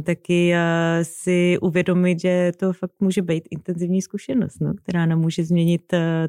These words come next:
to, to, jak přemýšlíme, to, jak vnímáme, jak se cítíme.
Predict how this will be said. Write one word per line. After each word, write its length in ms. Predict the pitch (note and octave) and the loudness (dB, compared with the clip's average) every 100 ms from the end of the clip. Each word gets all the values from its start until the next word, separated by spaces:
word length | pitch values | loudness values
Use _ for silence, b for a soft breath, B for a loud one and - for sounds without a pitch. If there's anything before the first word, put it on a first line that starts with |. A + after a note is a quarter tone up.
| - | -2
to, 320 | E3 D#3+ D#3+ | -2 -2 -4
to, 120 | - E3+ | -2 -2
jak 140 | D#3+ | -2
přemýšlíme, 760 | - D#3+ F3 - G3 F#3 F3+ E3+ | -4 -2 -2 0 0 2 2 0
to, 100 | E3 | -2
jak 160 | D#3 | -2
vnímáme, 480 | D3+ D#3+ F3+ F3+ F3 F3 b b b b b b _ _ | 0 0 2 2 0 -2 b b b b b b _ _
jak 120 | D#3 D#3 | -6 -4
se 120 | D#3+ | -4
cítíme. 600 | - D#3 - F#3 F3+ E3+ | -4 -6 0 2 2 0